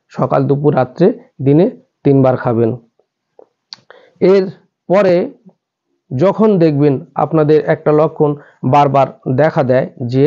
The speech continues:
বিকালের দিকে আমাদের গ্যাস অম্ল হচ্ছে, পেটটা ভারী হয়ে আছে, হজম হচ্ছে না বা গ্যাসটা যেন মনে হচ্ছে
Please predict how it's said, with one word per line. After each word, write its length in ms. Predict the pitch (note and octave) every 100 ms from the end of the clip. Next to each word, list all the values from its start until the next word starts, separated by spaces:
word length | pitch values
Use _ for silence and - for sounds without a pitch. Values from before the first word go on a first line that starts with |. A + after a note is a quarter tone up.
| A#3 - _ _ -
বিকালের 720 | B2 D3+ A3+ A#3 B3 B3 G#3 D3
দিকে 280 | D#3+ E3+ F3 - - _ _ _ _ _ _ _ -
আমাদের 380 | C3+ C#3 D3 E3+
গ্যাস 320 | B2+ C3 D3 C#3+
অম্ল 260 | C3 B2+ D3 G#3+ - _ -
হচ্ছে, 380 | B2+ B2+ - D3
পেটটা 440 | C#3+ C3 C3 B2+ A#2+ -
ভারী 280 | - C#3 C#3
হয়ে 260 | C#3 C3
আছে, 300 | B2 A2+ C3 C3 - _ _
হজম 300 | - C#3 D#3 C3
হচ্ছে 240 | B2 - B2
না 140 | A#2+ C#3+ - _ _ -
বা 200 | A#2+ A#2+
গ্যাসটা 420 | A#2+ B2 C#3 - D#3
যেন 180 | C3+ B2+
মনে 220 | B2 C3+
হচ্ছে 300 | C3+ C3 C3